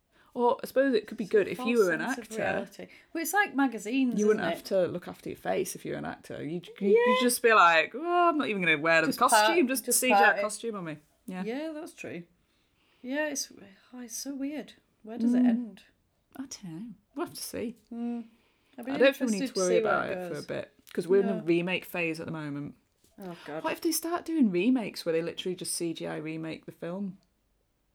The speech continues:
Speaker 2: Oh, my God, yeah. They might do.
Speaker 1: You wouldn't even need the actors.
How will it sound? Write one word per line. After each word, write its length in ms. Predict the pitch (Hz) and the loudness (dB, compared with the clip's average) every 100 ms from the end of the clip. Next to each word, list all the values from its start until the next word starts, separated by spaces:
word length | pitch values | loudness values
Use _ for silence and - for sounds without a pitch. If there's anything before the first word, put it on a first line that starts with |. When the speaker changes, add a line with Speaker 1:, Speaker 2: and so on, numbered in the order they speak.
| _ _ _ _ _ - | _ _ _ _ _ -10
Speaker 2:
Oh, 120 | 254 | -8
my 140 | 415 | -2
God, 320 | 220 262 392 | 2 2 2
yeah. 320 | 254 339 427 - _ _ _ _ | -2 2 0 0 _ _ _ _
They 80 | 247 | -2
might 280 | 202 320 214 | 2 2 0
do. 240 | 143 240 - | -6 -8 -2
Speaker 1:
You 160 | 285 240 | 0 2
wouldn't 220 | 320 262 | 2 2
even 160 | 214 | 2
need 180 | 160 147 | 0 -4
the 60 | - | -2
actors. 720 | 214 - - 392 247 117 - | -2 -2 -4 -2 -2 -4 -8